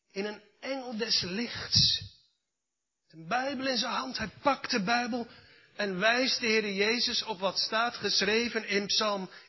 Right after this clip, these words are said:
eenennegentig. Maar, en daar zit misschien wel juist de verzoeking, dan gaan er twee dingen mis.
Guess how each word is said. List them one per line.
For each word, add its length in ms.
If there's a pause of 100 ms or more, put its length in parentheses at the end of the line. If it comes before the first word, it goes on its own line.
eenennegentig. 1120 (1800)
Maar, 500 (1700)
en 160
daar 180
zit 200
misschien 360
wel 120
juist 540
de 80
verzoeking, 680 (1040)
dan 460
gaan 380
er 280
twee 380
dingen 320
mis. 500